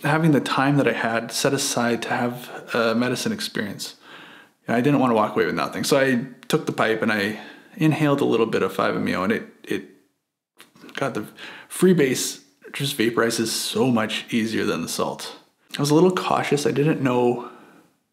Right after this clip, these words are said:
if I mixing the five M E O malt, 'cause I did inhale some. There was a little bit of vapor that I saw, but I didn't know if mixing them would be harmful to me. So, you know, I was very cautious. I took a very tiny amount,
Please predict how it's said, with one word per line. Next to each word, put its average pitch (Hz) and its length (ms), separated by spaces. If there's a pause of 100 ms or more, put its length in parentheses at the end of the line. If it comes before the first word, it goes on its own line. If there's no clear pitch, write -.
(220)
if 147 200
I 117 400
mixing 135 500
the 120 80
five 120 240
M 120 100
E 120 60
O 113 60
malt, 110 320
'cause - 120
I 123 60
did 165 220
inhale 117 320
some. - 340
There 123 80
was 165 200
a 165 40
little 127 300
bit 117 120
of 113 60
vapor 104 300
that 110 100
I - 80
saw, - 420 (680)
but 127 100
I 131 60
didn't 151 240
know 120 240
if 110 160
mixing 117 360
them 110 140
would 107 160
be 87 140 (200)
harmful 139 460
to - 160
me. 123 140
So, 110 520 (480)
you - 80
know, 123 60
I 110 60
was 117 140
very 139 360
cautious. - 400
I - 60
took - 180
a 107 100
very 139 440
tiny 123 520
amount, 92 680